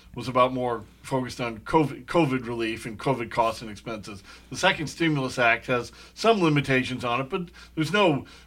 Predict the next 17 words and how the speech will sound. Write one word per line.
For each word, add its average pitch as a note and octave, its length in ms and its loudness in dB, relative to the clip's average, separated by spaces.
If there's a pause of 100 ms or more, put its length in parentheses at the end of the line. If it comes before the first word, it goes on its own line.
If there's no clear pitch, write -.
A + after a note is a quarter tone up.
legal D#3 400 4
requirements C#3+ 600 6
that C3 120 -2
it A2+ 80 -6
be B2+ 180 -2
related B2+ 480 0
to, A2+ 240 -6 (100)
to - 120 -10
covid. A2+ 480 2 (260)
So C3+ 460 0 (220)
things G3+ 240 -2
like C3+ 280 6 (100)
road C3 380 2
repa-, C3 460 0
repaving C#3 580 -2
and A2+ 140 -6
restoring A#2+ 560 -8